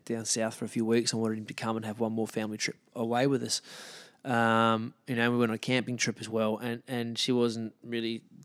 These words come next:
too committal about how, how far she thought he would la-, how long she thought he would last. But he lasted through Christmas. He lasted for, you know, three months of this year. I got him on the C B D oil. He was on a painkiller each night. He was on a laxative every single day to make sure he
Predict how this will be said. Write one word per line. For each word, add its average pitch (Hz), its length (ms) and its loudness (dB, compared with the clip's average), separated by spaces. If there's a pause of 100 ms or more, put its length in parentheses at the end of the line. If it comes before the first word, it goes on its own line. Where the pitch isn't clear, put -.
too 120 200 0
committal 113 380 -2
about 104 300 0
how, 110 160 -4
how 110 280 -8
far 104 300 -2
she - 140 -8
thought 110 280 -6
he 107 80 -6
would 107 200 -6
la-, 104 180 -4
how 110 140 -6
long 107 200 -6
she - 120 -8
thought 113 160 -6
he 110 60 -4
would 107 120 -6
last. 104 360 -6
But 113 220 4 (800)
he 123 140 6
lasted 156 420 10
through 127 200 4
Christmas. 123 540 4
He 117 60 0
lasted 120 380 4
for, 120 240 0
you 117 120 0
know, 117 120 0
three 120 260 0
months 120 260 0
of 113 100 -2
this 113 260 4
year. 120 480 8
I 117 40 0
got 117 140 2
him 110 80 0
on 110 80 -4
the 107 60 -8
C 117 220 0
B 110 120 0
D 120 260 6
oil. 120 340 10
He 113 80 -2
was 110 120 -2
on 110 80 -6
a 110 40 -10
painkiller 117 680 0
each 113 220 0
night. 113 300 2
He 117 60 -8
was 113 100 -6
on 107 80 -4
a 98 40 -6
laxative 110 480 0
every 107 180 -4
single 104 280 -4
day 127 280 4
to 123 60 4
make 113 200 -2
sure 107 260 0
he 104 220 -6